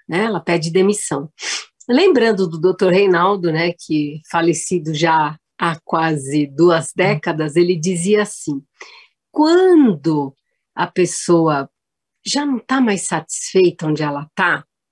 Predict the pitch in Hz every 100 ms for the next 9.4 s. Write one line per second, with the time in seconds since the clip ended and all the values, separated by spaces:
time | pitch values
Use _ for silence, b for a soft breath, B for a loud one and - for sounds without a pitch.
0 | _ - 269 311 320 269 247 226 196 175
1 | - 185 170 170 226 196 170 143 185 214
2 | - - 196 151 135 180 190 262 240 285
3 | 302 269 175 226 311 262 262 240 311 311
4 | - 196 220 262 311 277 202 196 262 330
5 | - 175 151 147 - 196 175 151 139 147
6 | 151 _ B B B B B B B -
7 | 339 - 202 170 - _ - 262 - -
8 | 523 302 - 190 160 170 190 185 170 220
9 | 233 - 226